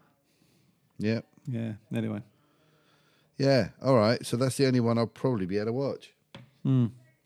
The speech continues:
Speaker 2: Okay.
Speaker 1: The Wales game.
Speaker 2: Oh, on the Monday?
Speaker 1: Yeah.
Speaker 2: <laughs> Oh, mate. That's
Speaker 1: Yeah.
Speaker 2: not good, is it?
Speaker 1: I know.
Speaker 2: It's
Speaker 1: It's
Speaker 2: not
Speaker 1: always
Speaker 2: panning out very well.
Speaker 1: Well, that's the thing. Like,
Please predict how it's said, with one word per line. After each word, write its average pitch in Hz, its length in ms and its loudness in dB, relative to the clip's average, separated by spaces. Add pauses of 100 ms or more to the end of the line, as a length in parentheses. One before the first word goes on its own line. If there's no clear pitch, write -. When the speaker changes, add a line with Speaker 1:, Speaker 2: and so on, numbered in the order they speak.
(120)
Speaker 2:
Okay. 156 300 -2 (920)
Speaker 1:
The 101 80 -6
Wales 95 380 -2
game. 98 360 -4 (680)
Speaker 2:
Oh, 170 300 4 (100)
on 139 100 4
the 151 60 4
Monday? 175 400 2 (280)
Speaker 1:
Yeah. 110 280 -2
Speaker 2:
<laughs> - 60 -20 (920)
Oh, 135 160 4
mate. 127 360 2 (340)
That's - 180 -2
Speaker 1:
Yeah. 123 80 0
Speaker 2:
not 113 140 -2
good, 123 120 2
is 127 160 0
it? 127 260 0
Speaker 1:
I - 140 -6
know. 160 340 -4 (460)
Speaker 2:
It's 226 220 4
Speaker 1:
It's - 120 6
Speaker 2:
not 202 60 8
Speaker 1:
always 160 160 8
Speaker 2:
panning 156 160 6
out 165 80 4
very 131 180 8
well. 139 280 4 (260)
Speaker 1:
Well, 147 360 6
that's 147 280 2
the 120 80 -2
thing. 135 340 6
Like, 92 300 4